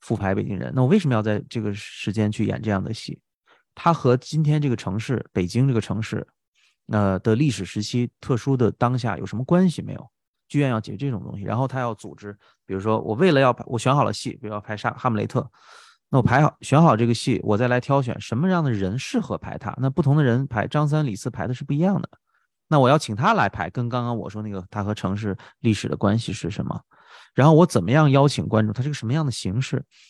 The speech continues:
我怎么样去调动基-，基金，调动财政？我怎么样去调动不同的剧团的演员？啊，然后我怎么解决问题？然后我来怎么排练？最终演出我怎么来管理这个演出的过程？它是一个剧院去管理它的一个模式。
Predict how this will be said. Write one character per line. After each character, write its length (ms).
我 100
怎 100
么 60
样 100
去 120
调 200
动 200
基-， 280
基 200
金， 280
调 140
动 140
财 260
政？ 240
我 120
怎 80
么 40
样 60
去 80
调 160
动 140
不 80
同 160
的 100
剧 140
团 140
的 60
演 220
员？ 260
啊， 200
然 140
后 60
我 80
怎 80
么 60
解 120
决 100
问 160
题？ 240
然 140
后 60
我 80
来 100
怎 100
么 80
排 200
练？ 200
最 100
终 160
演 160
出 260
我 120
怎 100
么 60
来 100
管 180
理 120
这 100
个 120
演 180
出 100
的 60
过 180
程？ 140
它 100
是 120
一 20
个 80
剧 240
院 260
去 160
管 260
理 120
它 180
的 60
一 60
个 60
模 240
式。 200